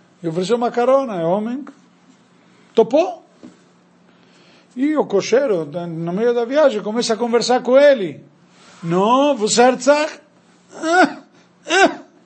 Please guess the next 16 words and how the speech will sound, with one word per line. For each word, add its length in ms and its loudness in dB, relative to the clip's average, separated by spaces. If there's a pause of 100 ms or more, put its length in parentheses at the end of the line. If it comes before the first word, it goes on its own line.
(1400)
Tá 120 -8
tudo 300 -2
bem, 180 2
Baruch 260 0
Hashem." 280 -2
Ah. 280 -4 (1400)
Ele 200 -6
vê 140 0
que 100 -8
o 40 -2
homem 140 -10
tá 120 -6
se 140 -4
lamentando, 540 -4
se 140 -8
vira. 440 -2